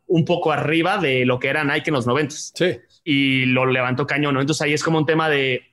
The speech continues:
Speaker 1: si el producto es bueno y tengo un buen presupuesto a Warners y me voy a aliar con una imagen súper top, sin duda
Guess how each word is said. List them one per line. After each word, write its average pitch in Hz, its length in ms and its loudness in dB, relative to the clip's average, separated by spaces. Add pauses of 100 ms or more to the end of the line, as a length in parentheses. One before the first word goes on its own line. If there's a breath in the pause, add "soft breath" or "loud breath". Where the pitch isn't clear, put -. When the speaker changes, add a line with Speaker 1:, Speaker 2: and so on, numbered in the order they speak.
(460)
Speaker 1:
si - 220 -2
el 156 80 0
producto 180 320 0
es 170 100 0
bueno 220 420 2
y 151 120 0
tengo 156 240 2
un 156 120 2 (120)
buen 156 140 2
presupuesto 151 440 0
a 139 100 2
Warners 151 560 0
y 147 180 2
me 135 120 2
voy 143 140 2
a 151 60 2
aliar 151 280 0
con 147 140 -2
una 147 180 0
imagen 143 480 -2
súper 135 460 -2
top, 165 300 0
sin 139 260 -2
duda 147 420 0